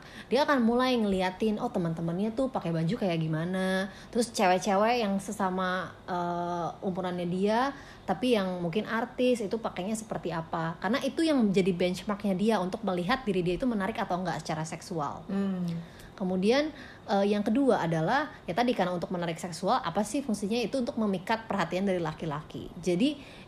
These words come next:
Speaker 1: ini adalah bentuk, eh, perhatian yang biasanya ada di otaknya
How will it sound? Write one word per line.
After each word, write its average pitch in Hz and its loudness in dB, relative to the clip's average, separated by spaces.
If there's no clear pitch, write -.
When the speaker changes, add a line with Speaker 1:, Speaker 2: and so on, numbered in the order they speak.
Speaker 1:
ini 262 6
adalah 240 6
bentuk, 190 0
eh, 185 4
perhatian 233 0
yang 226 2
biasanya 202 0
ada 202 4
di 196 2
otaknya 175 -4